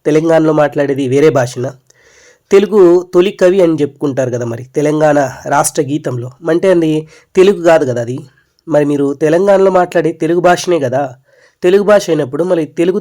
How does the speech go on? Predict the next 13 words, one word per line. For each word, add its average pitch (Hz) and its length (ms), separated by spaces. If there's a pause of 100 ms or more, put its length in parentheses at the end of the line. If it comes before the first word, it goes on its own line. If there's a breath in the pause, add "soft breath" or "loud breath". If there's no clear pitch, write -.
తల్లి 202 220
ఫ్లైఓవర్ను 165 420 (220)
తీసి 180 240 (100)
తెలంగాణ 180 400 (100)
తల్లి 151 200
ఫ్లైఓవర్ 139 320
అని 127 100
పెట్టడానికి 131 540 (440)
కారణం 147 380
ఏంటి? - 180 (720 soft breath)
రాజకీయం, 175 520 (200)
సెంటిమెంట్, 139 520 (220)
దీన్నందరినీ 190 640